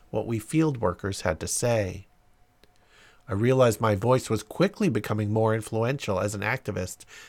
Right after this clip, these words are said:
than it ever had been as a scientist. Soon I stopped working on my research or even applying for field jobs. Why I felt forced to take action.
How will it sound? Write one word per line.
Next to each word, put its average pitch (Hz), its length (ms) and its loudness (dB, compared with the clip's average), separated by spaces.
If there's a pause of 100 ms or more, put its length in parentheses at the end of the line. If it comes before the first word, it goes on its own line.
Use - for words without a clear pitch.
(120)
than 113 140 2
it 120 240 -6
ever 151 300 2
had 98 260 2
been 87 280 -6 (280)
as 104 140 -2
a 107 60 0
scientist. 123 920 -2 (840)
Soon 151 380 4
I 113 80 2
stopped 110 360 0
working 117 380 -2
on 101 100 0
my 98 100 -2
research 98 760 -4
or 107 140 0
even 123 280 -2
applying 104 480 -4
for 101 160 -10
field 123 400 -6
jobs. 90 640 -10 (2750)
Why 135 320 2
I 165 120 2
felt 147 300 2
forced - 720 0
to - 120 -4
take - 480 -6
action. 90 600 -4